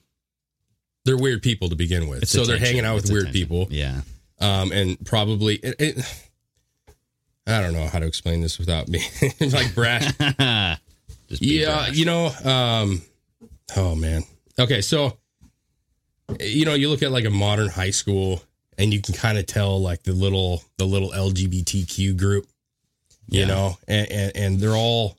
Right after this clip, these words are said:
Speaker 1: there's actually videos that are, are online that are interesting. You ever see that one where the lady, that g-, gal, I don't know if she's offended by that.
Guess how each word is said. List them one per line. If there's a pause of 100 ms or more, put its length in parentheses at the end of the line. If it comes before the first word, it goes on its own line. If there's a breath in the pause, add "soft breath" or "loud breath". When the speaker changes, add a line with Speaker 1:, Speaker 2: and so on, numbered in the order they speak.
(500)
Speaker 1:
there's
actually
videos
that
are,
are
online
that
are
interesting.
You
ever
see
that
one
where
the
lady,
that
g-,
gal, (280 loud breath)
I
don't
know
if
she's
offended
by
that.